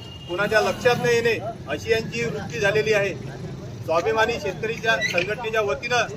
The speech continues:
आम्ही या सरकारला इशारा देतो की येत्या दहा ते पंधरा दिवसात सरसकट कर्जमाफी, शेतकऱ्याच्या अतिवृष्टीचे पैसे, तसेच भावांतर कापसाचे पैसे, म्हणजे हेक्टरी जे पाच हजार रुपये ते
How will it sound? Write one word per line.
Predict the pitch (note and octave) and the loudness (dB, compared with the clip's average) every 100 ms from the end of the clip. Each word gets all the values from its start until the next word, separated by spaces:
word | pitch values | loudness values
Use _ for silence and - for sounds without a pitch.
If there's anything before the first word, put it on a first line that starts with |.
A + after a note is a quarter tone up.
| - - | -10 -8
आम्ही | - D#3+ G#3+ | -4 0 4
या | A3 | 4
सरकारला | G3+ E3+ E3+ G#3+ A3 | 4 -2 -2 -2 2
इशारा | G#3+ - A#3+ B3 | 2 2 2 4
देतो | B3 - A3+ - - - - - | 4 2 0 -2 -14 -16 -16 -6
की | G3 | -2
येत्या | G3 A3 A3 | 0 4 4
दहा | G#3+ D#3+ F#3+ | 4 2 4
ते | A3+ A#3+ | 4 2
पंधरा | A3+ A3 A3+ | 0 -2 0
दिवसात | A3+ A3+ A3+ A3 - - - - | -2 -2 0 0 -2 -16 -16 -6
सरसकट | F3+ F#3+ - A3 A#3 | -2 0 0 0 -2
कर्जमाफी, | - G3 - A#3 A#3 - A#3 F3+ - - - E3 | 0 0 2 4 2 2 -4 -6 -12 -18 -10 -6
शेतकऱ्याच्या | E3+ - G#3+ G#3+ A3 | -4 -2 0 2 4
अतिवृष्टीचे | G3+ G#3 A3 G#3+ G#3 A3+ | 2 0 -8 -6 -4 -4
पैसे, | G#3+ A3 A3+ B3 G#3+ - - - E3 | 0 -2 4 4 4 0 -14 -10 -6
तसेच | E3 A3+ A#3 - - | -2 0 -2 -4 -6
भावांतर | E3+ - G#3 A3 A#3 A#3+ A3 - G3+ G#3 | 0 4 4 4 2 2 0 -8 -8 -4
कापसाचे | A3 - A#3 A#3+ | -4 0 0 2
पैसे, | B3 A#3+ A#3+ B3 G#3+ - - - - - | 2 2 6 6 6 0 -14 -14 -12 -10
म्हणजे | - F3+ D#3+ | -6 -4 -4
हेक्टरी | - - G#3 | -6 -4 -2
जे | A3+ | 0
पाच | A3 G3+ G3 F#3+ | 0 2 0 0
हजार | G3+ A3 | -2 -2
रुपये | A3 A3+ | 0 0
ते | F#3+ G3 | 6 6